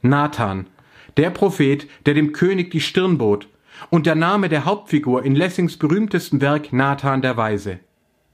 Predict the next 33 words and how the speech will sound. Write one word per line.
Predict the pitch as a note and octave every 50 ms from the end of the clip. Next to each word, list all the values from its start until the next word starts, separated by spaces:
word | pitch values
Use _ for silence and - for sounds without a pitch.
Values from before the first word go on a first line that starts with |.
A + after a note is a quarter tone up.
| _ _ _ _ _ _ _
Und | E3 D#3
stattdessen | - - E3+ D3+ - F3+ F3+ F3 F#3 E3+
also | D3 D3+ C#3 C#3+ D#3+
Nordpol, | C#3 B2+ C3 C#3 D3 D3+ D3 - - A#2+ G2+ G2 G2+ G2+ - - -
das | - C#3 C#3+ -
ja | E3 D#3
nicht | D#3+ D#3 - -
einmal | D#3+ D3+ D3+ D3+ D3+ C#3+
ein | C#3+ C3+ C3+ C3+
Name | C3+ C#3 E3+ F#3+ E3 C3
ist, | G#2 G2 G2 G2 - - - _ _ _ _ _ _ _ - - - - _ _
aber | - C#3 D#3 F#3 G3+ A3
nach | G#3+ F#3+ E3 -
Hitler | - F3+ F3+ - G3+ F#3 D#3
eben | D3+ D3+ D3 D#3 D3
der | C#3+ C3+ -
Ursprung | F#3+ G3 G3+ G3 - - D#3 D#3 E3 D#3+
der | C#3+ C#3 C3
angeblichen | B2 A#2+ A#2 C#3+ D3+ E3 - E3+ D3+ - D3+ B2+ G#2+
weißen | A#2+ A#2 B2+ C#3+ C#3+ - - D3 D3 D3
Urrasse | D3 D#3 C#3+ C#3+ B2+ B2 B2+ B2+ - - C3+
der | B2 C3+ C3 - - _
Arier. | C3 B2 B2+ A#2 F#2+ G#2 F#2+ F2+ F2+ G2+ - _ _ _ _ _ _ _ _ _ _ _ _ _ _ _ _
Und | - A#2+ A#2+ A#2
so | - C#3
steht | C3+ - - D3 D#3+ E3 -
es | E3+ E3+
bis | - - F3 F3 -
heute | - C3+ B2+ A#2+ - - A#2 B2 A#2+ - _ _ _ _ _ _ _ _
und | - C#3+ B2+ A2+
wird | B2 A#2+ B2 -
Kindern | - C3+ B2 A#2+ B2 B2 B2+ B2
gelehrt. | B2+ B2+ B2 G#2+ F#2+ F2+ F2+ - - -